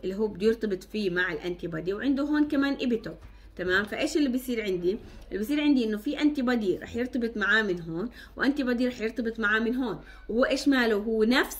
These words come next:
الانتيجين، هو نفس حبة الانتيجين. طبعًا هذا الاشي، تمام، بنسميه فالنس، بس هالمرة فالنس مش للانتي بودي، مش للانتي بودي، هالمرة فالنس اوف انتيجين،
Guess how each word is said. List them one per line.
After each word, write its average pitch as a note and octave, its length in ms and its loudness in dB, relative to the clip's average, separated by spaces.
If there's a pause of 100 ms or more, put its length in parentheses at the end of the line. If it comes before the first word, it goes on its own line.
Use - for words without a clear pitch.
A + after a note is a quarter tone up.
(100)
الانتيجين، F#3+ 680 0
هو G#3 160 2
نفس A#3+ 360 0
حبة C4 380 0
الانتيجين. G#3+ 540 -2 (420)
طبعًا G3 240 2
هذا E4 340 4
الاشي، G#3+ 500 -2 (220)
تمام، G3 400 2 (260)
بنسميه B3+ 720 4 (200)
فالنس، C4 1080 4 (180)
بس F#3+ 160 -10
هالمرة C4 360 4
فالنس D4+ 400 2
مش G4+ 160 -2 (120)
للانتي D4 320 4
بودي، A3+ 320 2 (580)
مش C4 260 0
للانتي A#3+ 600 0
بودي، F#3+ 280 -2
هالمرة A3 440 2
فالنس C4+ 600 4
اوف D#4 340 2 (460)
انتيجين، A3+ 400 -2